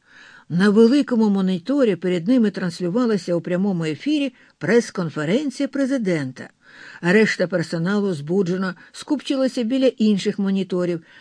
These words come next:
дивлячись, як головнокомандувач і президент С Ш А розпочав свою прес-конференцію. «Усім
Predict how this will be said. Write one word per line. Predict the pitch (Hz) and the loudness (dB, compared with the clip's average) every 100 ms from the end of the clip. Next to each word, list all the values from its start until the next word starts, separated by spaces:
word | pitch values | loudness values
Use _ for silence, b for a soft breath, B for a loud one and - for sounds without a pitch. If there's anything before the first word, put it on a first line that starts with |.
| B | B
дивлячись, | 156 247 233 220 208 214 - b b | 4 4 4 2 0 -4 -6 b b
як | 185 285 - | 4 4 4
головнокомандувач | 175 220 320 254 160 160 156 180 220 208 214 190 - - | 2 2 2 0 -2 -4 -2 0 2 2 0 -2 -6 -4
і | 190 | -2
президент | 180 170 160 170 160 | -2 -2 0 -2 -2
С | - | -6
Ш | - 180 233 247 B B B B | -4 -2 -2 -4 B B B B
А | |
розпочав | 214 208 226 208 339 339 | 0 2 2 2 -2 -4
свою | - 220 220 294 294 | -2 0 0 0 -2
прес-конференцію. | - 208 262 - 262 285 247 143 135 - 135 135 _ _ _ _ _ _ _ - | -4 -2 -2 -2 -2 2 2 2 -6 -10 -12 -12 _ _ _ _ _ _ _ -6
«Усім | 175 170 - 196 269 277 | -2 -2 0 2 2 -2